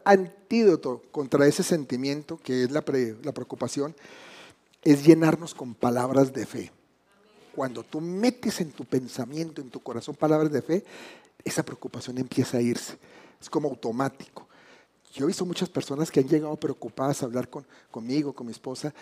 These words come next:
y nosotros con palabras de fe y con orando, salen diferentes, salen tranquilos. El problema no se ha ido, el problema sigue ahí, pero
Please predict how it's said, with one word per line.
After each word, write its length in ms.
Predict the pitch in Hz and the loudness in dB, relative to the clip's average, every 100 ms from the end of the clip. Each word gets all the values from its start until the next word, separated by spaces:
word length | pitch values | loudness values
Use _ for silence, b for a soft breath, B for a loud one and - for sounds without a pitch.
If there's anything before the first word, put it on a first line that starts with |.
| B B B _ _ | B B B _ _
y 100 | 147 | -4
nosotros 360 | 131 127 151 | -4 -6 -10
con 160 | - 131 | -12 -6
palabras 420 | 127 120 127 139 | -2 0 4 4
de 80 | 127 | 2
fe 220 | - 147 | 2 4
y 80 | 143 | 4
con 240 | 135 120 - | 0 -14 -12
orando, 540 | 139 123 147 160 165 - b b | -4 0 0 -2 -8 -14 b b
salen 320 | - 139 151 | 0 6 6
diferentes, 560 | 151 - 123 160 175 127 | 6 2 2 0 -4 -4
salen 240 | 143 139 | 0 0
tranquilos. 400 | 160 127 170 160 - - | -2 0 2 2 -2 2
El 140 | 156 | 4
problema 400 | 139 120 120 254 | 4 0 2 4
no 140 | 262 | 2
se 120 | 151 135 | 4 4
ha 60 | |
ido, 380 | 127 123 131 220 - b b b | 6 4 0 -6 -10 b b b
el 140 | - 147 | 2 2
problema 400 | 135 123 139 180 | 2 4 4 4
sigue 420 | - 175 175 175 - - _ _ _ | 2 6 6 6 -2 -20 _ _ _
ahí, 420 | 123 131 262 254 B B B _ _ | 2 6 6 4 B B B _ _
pero 540 | - 208 202 214 240 | 12 12 12 12 6